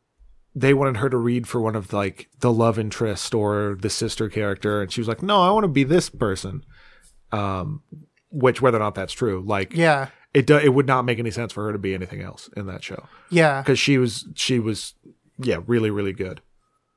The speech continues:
Speaker 2: Uh, you know, I could actually see her as the love interest. I don't, I don't know anybody's name in any show ever,
Speaker 1: Yeah.
Speaker 2: but, uh, the, the non-touchy lady.
Speaker 1: Yeah, Sydney.
Speaker 2: Um,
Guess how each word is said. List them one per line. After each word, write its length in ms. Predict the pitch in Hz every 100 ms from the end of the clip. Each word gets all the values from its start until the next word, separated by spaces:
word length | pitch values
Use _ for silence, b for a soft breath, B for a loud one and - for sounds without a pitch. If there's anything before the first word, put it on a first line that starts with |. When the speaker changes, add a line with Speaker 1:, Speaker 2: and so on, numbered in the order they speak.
| _
Speaker 2:
Uh, 40 | 233
you 120 | 269
know, 80 | 254
I 140 | 240
could 140 | 233 254
actually 260 | - 180
see 240 | 139 196 170
her 220 | 160 147
as 180 | 147 135
the 80 | 139
love 220 | 139 139
interest. 420 | 131 135 131 -
I 140 | 151
don't, 180 | 147 151
I 160 | 151 175
don't 140 | 208
know 80 | 170
anybody's 400 | 165 165 170 143
name 180 | 156 151
in 60 | 151
any 200 | 151 147
show 240 | 170 147
ever, 220 | 147 160
Speaker 1:
Yeah. 120 | 104 98
Speaker 2:
but, 200 | 156 147
uh, 220 | 143 139
the, 420 | 147 143 143 147
the 160 | 147 151
non-touchy 540 | 147 147 147 151 180
lady. 320 | 165 170 175 160
Speaker 1:
Yeah, 240 | 127 87
Sydney. 260 | - 160 160
Speaker 2:
Um, 220 | 151 151